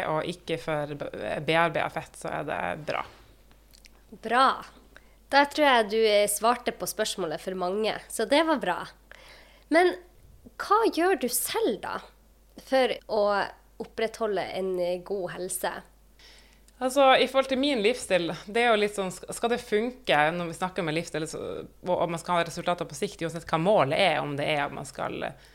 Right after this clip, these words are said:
Speaker 1: bli sterkere, eller om man skal løpe fortere, eller om man skal gå ned i vekt, så må det jo være tilpasset den livsstilen man har da, sant?
Speaker 2: Mm.
Speaker 1: Eh, og i forhold til, eh, min livsstil da, så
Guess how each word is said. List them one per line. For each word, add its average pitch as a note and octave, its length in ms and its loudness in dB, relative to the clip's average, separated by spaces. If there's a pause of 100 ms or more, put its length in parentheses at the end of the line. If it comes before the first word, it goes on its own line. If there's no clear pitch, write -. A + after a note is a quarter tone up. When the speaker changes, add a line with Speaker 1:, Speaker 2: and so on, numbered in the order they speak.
(180)
Speaker 1:
bli - 80 -18
sterkere, D3+ 800 0
eller C#3+ 180 -4
om C#3 120 -8
man - 80 -8
skal C#3+ 200 -8
løpe C#3+ 220 -8
fortere, D#3 680 -2
eller E3+ 120 -8
om - 60 -8
man - 100 -12
skal D#3 120 -10
gå D3 140 -6
ned D3 140 -6
i C#3+ 60 -6
vekt, F3 320 -2 (260)
så A#3+ 140 -6
må B3 160 2
det G#3 80 2
jo F3 140 4 (340)
være F#3 240 2
tilpasset D#3+ 480 -4
den C#3+ 160 -4
livsstilen - 560 -10
man D#2 100 -12
har D3 220 -2
da, - 100 -4 (180)
sant? F#3 360 -6
Speaker 2:
Mm. D#3 80 -2
Speaker 1:
Eh, D3 160 -4 (520)
og G#3+ 60 -4
i G#3 40 -4
forhold A3+ 220 0
til, G#3 360 2
eh, F#3 180 2
min G#3+ 300 -2
livsstil A3 400 -4
da, D#3+ 100 2
så G#3 220 0